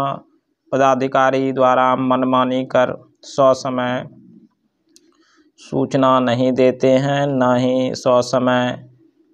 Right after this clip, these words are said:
आवेदन को सही लोक सूचना पदाधिकारी के यहाँ स्थानांतरित करते हैं। चलिए, जो इस चैनल को अब तक सब्सक्राइब नहीं किए हैं, वो अवश्य सब्सक्राइब कर लें तथा बेल आइकन को दबाकर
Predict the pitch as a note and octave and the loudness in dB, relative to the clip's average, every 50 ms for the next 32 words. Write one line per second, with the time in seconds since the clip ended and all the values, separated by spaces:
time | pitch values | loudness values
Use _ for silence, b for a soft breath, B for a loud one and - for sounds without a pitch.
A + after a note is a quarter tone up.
0 | _ _ _ - - A#2 A2+ A#2 A#2 A#2+ B2 B2+ B2+ C3+ C#3 C#3 C3+ C3+ C3+ C3+ | _ _ _ -8 -2 0 2 2 2 2 2 2 2 2 2 0 0 -2 -2 0
1 | B2+ B2+ B2 B2 B2 B2 C3+ C3 - - _ _ _ _ _ _ _ _ _ - | 2 2 2 2 0 -2 -4 -6 -10 -18 _ _ _ _ _ _ _ _ _ -14
2 | - - C#3 B2+ B2+ C#3 D3 D3 D3 C#3+ C#3 - - - - - A2+ B2 B2+ B2+ | -6 -2 0 0 2 2 2 2 2 0 -2 -6 -12 -16 -12 -6 -2 0 0 0
3 | A#2 B2 - C#3 B2+ A#2+ - C3+ B2 B2 B2 B2 A#2+ B2 B2 A#2+ B2 A#2+ A#2+ A#2 | 0 -4 -6 -8 -8 -6 -4 -2 0 2 2 2 0 0 -2 0 2 2 2 2
4 | B2 B2 A#2+ - A#2+ A#2+ A#2+ B2 B2 B2 A#2+ - - A#2 A#2 A#2 A#2 A#2+ A#2 B2 | 0 -2 0 0 2 2 2 2 0 -2 -4 -4 -4 -2 -2 -2 -2 -2 -4 -4
5 | A#2+ A#2+ A#2+ - - - A2+ - - - - B2 B2 A#2 A2+ A2 - A2+ - - | -4 -6 -6 -6 -4 -4 -4 -4 -6 -8 -6 -6 -4 -4 -4 -4 -4 -4 -4 -6
6 | - - _ _ _ _ _ _ - - A2+ A2+ A2 - A2+ A2+ A2+ A#2 A2 F#2+ | -10 -14 _ _ _ _ _ _ -4 -2 -2 -2 0 0 -2 -2 0 -2 -6 -8
7 | F2 - - _ _ _ b b b b b b _ _ - D3 C#3 C#3 C#3+ D3+ | -8 -12 -18 _ _ _ b b b b b b _ _ -2 0 2 2 4 2
8 | E3 E3+ D#3+ D#3 D3 C#3 C#3 B2 B2 B2+ - - - C#3+ B2+ B2 C3+ C#3 C#3 C3+ | 2 2 0 0 0 0 0 0 -2 -2 -4 -4 -2 -2 0 0 0 0 -2 0
9 | - C3+ C3 B2 A#2 - - C3+ B2 - - - - - B2 A2+ - - - - | 0 2 2 2 0 -2 -2 -2 -2 -2 -6 -10 -6 -6 -6 -6 -6 -8 -6 -2
10 | C3 B2 B2 B2 B2 B2 B2 A#2+ C#3 C#3 C#3 D3 C#3 C3+ C3+ C#3 C#3+ C#3+ C#3+ C#3 | 0 2 2 2 0 -2 -4 -4 -6 -6 -8 -6 -4 -4 -4 -2 -2 -2 -2 0
11 | C3 B2 A#2+ - A2+ A#2+ B2 B2 - - C#3+ C3 - - - D3 C3+ C3+ C3+ C3+ | 0 2 2 2 2 2 2 0 0 -2 -4 -4 -4 -4 0 2 2 2 2 2
12 | - C3+ C3+ C#3 C#3+ D3 C#3+ - C3+ - C3+ B2 - - B2+ B2+ B2+ A#2+ A#2 A2+ | 0 0 2 2 0 -2 -2 -4 -4 -2 -2 -2 0 2 2 2 2 2 2 0
13 | - A#2+ A#2 A#2+ A#2+ - C3 C3 - A#2+ A#2 A#2 A#2 A#2 B2 - C3 C3+ D3+ E3+ | 0 -2 -6 -6 -4 -4 -4 -2 0 2 2 2 2 2 0 0 0 2 2 0